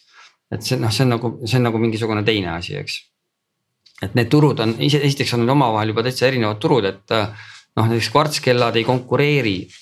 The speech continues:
otseselt mehaaniliste kelladega, nad konkureerivad nutikelladega. Ja nutikellad tõrjuvad kvartse välja praegu. Mehaanilised on ju üsna mõnda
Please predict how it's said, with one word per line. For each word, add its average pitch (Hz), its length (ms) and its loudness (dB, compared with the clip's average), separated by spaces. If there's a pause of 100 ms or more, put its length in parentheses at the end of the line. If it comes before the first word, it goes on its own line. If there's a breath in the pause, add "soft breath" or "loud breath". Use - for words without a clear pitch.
otseselt 98 480 -4
mehaaniliste 110 600 -2
kelladega, 95 560 -4
nad 107 160 -6
konkureerivad 120 640 0
nutikelladega. 95 840 -6 (600)
Ja - 80 0
nutikellad 127 500 0
tõrjuvad 113 400 0
kvartse 113 380 -4
välja 92 320 -2
praegu. 82 380 -10 (560)
Mehaanilised 120 680 0
on 113 100 0
ju 113 120 -2 (160)
üsna 139 180 2 (260)
mõnda 143 220 2